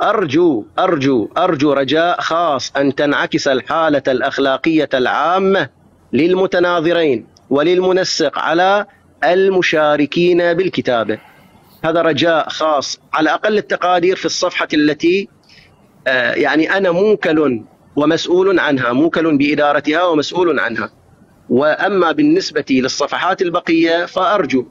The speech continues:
أرجو رجاء خاص من الإخوة أن يلتزموا، يلتزموا الذوق العام، ما أقول في أعلى مستوياته وإنما في الحد الأدنى، في أقل مستوياته.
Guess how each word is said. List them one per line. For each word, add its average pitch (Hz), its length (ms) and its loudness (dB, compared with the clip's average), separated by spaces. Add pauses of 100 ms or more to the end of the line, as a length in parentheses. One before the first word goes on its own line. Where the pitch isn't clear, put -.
أرجو 147 300 0
رجاء 135 380 0
خاص 170 320 -2
من 147 100 2
الإخوة 151 540 -2 (380)
أن 185 260 -2 (280)
يلتزموا، 160 920 2 (200)
يلتزموا 160 720 0
الذوق 160 440 -2
العام، 147 600 0 (460)
ما 170 200 2
أقول 185 200 2
في 175 180 0
أعلى 170 260 0
مستوياته 143 760 0
وإنما 170 600 2 (300)
في - 160 -2
الحد 165 360 0
الأدنى، 127 460 -2
في 139 180 -2
أقل 190 280 0
مستوياته. 110 680 0